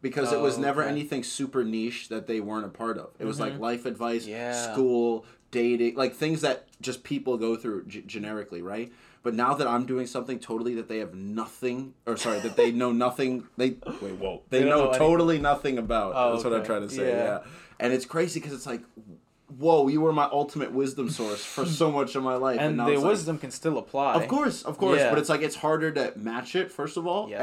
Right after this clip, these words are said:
Speaker 1: and then it's also harder to, like, just for it to apply, period, you know?
Speaker 2: Sometimes
Speaker 1: 'Cause
Speaker 2: it's hard to believe it, too.
Speaker 1: Exactly, 'cause the ideals are good, which is, like, what you just said with your mom, like, yeah, you can do this, this, this, this, this,
Speaker 2: Mm-hmm.
Speaker 1: and that.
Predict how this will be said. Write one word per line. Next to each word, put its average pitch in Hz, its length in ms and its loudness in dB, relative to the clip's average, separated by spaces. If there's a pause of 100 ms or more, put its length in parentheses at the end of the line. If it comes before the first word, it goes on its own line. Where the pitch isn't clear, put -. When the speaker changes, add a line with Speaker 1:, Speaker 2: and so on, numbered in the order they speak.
Speaker 1:
and 147 100 -4
then 143 140 -4
it's 131 100 -4
also 131 320 -2
harder 123 360 0
to, 110 120 -6
like, 101 240 -4 (360)
just - 300 -10
for 117 220 0
it 110 140 -2
to 113 120 -2
apply, 95 380 -6 (100)
period, 104 380 -4 (380)
you 98 100 -10
know? 110 220 -6 (180)
Speaker 2:
Sometimes 180 220 0
Speaker 1:
'Cause 143 60 0
Speaker 2:
it's - 80 -12
hard 131 160 0
to 117 40 -8
believe 110 320 -6
it, - 140 -12
too. 120 160 -6
Speaker 1:
Exactly, 113 540 0
'cause 135 180 -2
the 139 140 0
ideals 151 440 2
are 131 100 2
good, 98 300 -6
which 107 140 -6
is, 113 140 -4
like, 113 120 -2
what 113 140 -4
you 113 120 0
just 110 180 -10
said 110 100 -2
with 107 100 -8
your 101 120 -8
mom, 104 200 -6
like, 92 180 -10
yeah, 127 140 -4
you 135 140 0
can 107 160 -6
do 104 140 -6
this, 107 260 -8
this, 101 200 -8
this, 98 180 -6
this, 98 140 -10
this, 95 120 -12
Speaker 2:
Mm-hmm. - 100 -14
Speaker 1:
and 95 80 -10
that. 98 220 -8